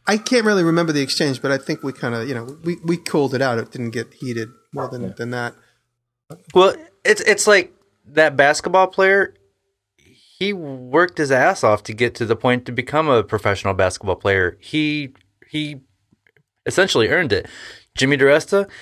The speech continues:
Speaker 3: he went through ten table saws. He's been working on a table
Speaker 2: And a
Speaker 3: saw
Speaker 2: pinky.
Speaker 3: all, all, yeah, and a pinky all his
Speaker 2: <laughs>
Speaker 3: life. Like,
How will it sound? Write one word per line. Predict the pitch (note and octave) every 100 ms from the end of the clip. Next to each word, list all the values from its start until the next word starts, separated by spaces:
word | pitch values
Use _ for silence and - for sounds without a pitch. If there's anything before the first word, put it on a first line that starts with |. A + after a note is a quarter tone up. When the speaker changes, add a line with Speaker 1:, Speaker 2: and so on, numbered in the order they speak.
| - -
Speaker 3:
he | A#3+
went | G#3+ -
through | E3+
ten | - F3 F3
table | F3+ E3+
saws. | B2+ G#2 F#2+ G2
He's | C#3
been | D3 A#2+
working | D3+ D#3+
on | D#3+
a | D3+
table | D#3+ D#3 C#3
Speaker 2:
And |
a | C#3
Speaker 3:
saw |
Speaker 2:
pinky. | C3 A#2+ F2+ - - _ -
Speaker 3:
all, | - - - -
all, | E3+ F3+
yeah, | D#3+ F#3+ B2+ D#3
and | G#3
a |
pinky | G#3+ A3 F#3 F#3
all | E3+ F#3+
his | F#3 F3+ D#3
Speaker 2:
<laughs> |
Speaker 3:
life. | G3+ G#3+ B2 E3 -
Like, | D3 C#3+ -